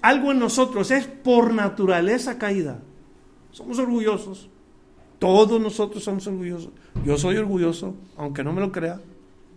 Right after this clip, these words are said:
Usted es orgulloso. No, tú eres orgullosa, tú eres orgulloso. Todos somos aquí, ¿sí o no? O alguien dice, "No, yo no soy orgulloso". Ahí está la prueba.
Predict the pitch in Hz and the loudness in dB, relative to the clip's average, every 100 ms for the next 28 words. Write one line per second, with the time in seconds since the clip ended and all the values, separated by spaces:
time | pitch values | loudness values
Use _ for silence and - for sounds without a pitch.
0 | - - - - _ 180 160 208 214 214 | -20 -20 -20 -20 _ -2 -2 2 2 4
1 | 220 202 170 165 175 107 107 - - - | 4 6 6 4 0 -6 -10 -12 -16 -20
2 | - - - - 147 117 - 185 208 214 | -20 -20 -20 -4 -2 -2 -4 -2 0 0
3 | 151 139 160 165 123 107 113 370 - 160 | 2 2 4 0 -4 -8 -6 -4 -2 0
4 | 120 104 - - - - - - - - | 0 -2 -8 -18 -20 -20 -20 -20 -20 -20
5 | - - - - - - - - _ _ | -20 -20 -20 -20 -20 -20 -20 -20 _ _
6 | _ - - 254 269 214 - 196 160 147 | _ -20 4 6 8 4 2 -2 -2 -2
7 | 123 - - - - 254 240 135 - - | -6 -8 -16 -20 -2 4 4 4 -2 -12
8 | - - - - - - - 175 180 214 | -20 -20 -20 -20 -20 -20 -2 2 4 4
9 | 196 185 156 147 165 180 185 190 175 156 | 0 0 0 0 0 0 0 0 2 0
10 | 156 156 131 139 139 131 127 127 127 127 | -2 -4 -4 -4 -2 -2 -2 -2 -4 -4